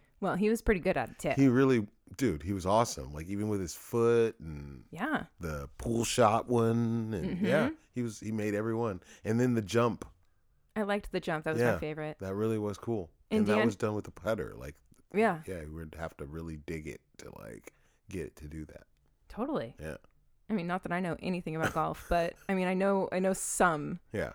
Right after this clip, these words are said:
Speaker 2: A putter is a flat face, so
Speaker 1: I knew
Speaker 2: it, it,
Speaker 1: that,
Speaker 2: yeah,
Speaker 1: yeah.
Speaker 2: so it, that's why it was, it was a really cool shot.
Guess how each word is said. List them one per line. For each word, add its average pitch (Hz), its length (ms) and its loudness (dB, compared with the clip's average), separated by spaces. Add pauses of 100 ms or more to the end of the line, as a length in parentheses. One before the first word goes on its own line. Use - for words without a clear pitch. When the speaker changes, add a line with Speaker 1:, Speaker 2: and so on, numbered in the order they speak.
Speaker 2:
A 92 80 -4
putter 156 320 8
is 135 100 6
a 123 60 2
flat 131 400 4
face, 120 380 2
so - 160 0
Speaker 1:
I 262 40 6
knew 285 80 8
Speaker 2:
it, 349 40 4
it, 349 40 0
Speaker 1:
that, 254 320 2
Speaker 2:
yeah, 107 220 4
Speaker 1:
yeah. - 40 0
Speaker 2:
so 101 300 0
it, 82 160 -4
that's 95 280 -2
why 92 220 2
it 82 100 0
was, 76 380 -6 (120)
it 87 120 -8
was 80 160 -10
a 78 60 -10
really 73 260 -10
cool 69 200 -14
shot. - 260 -14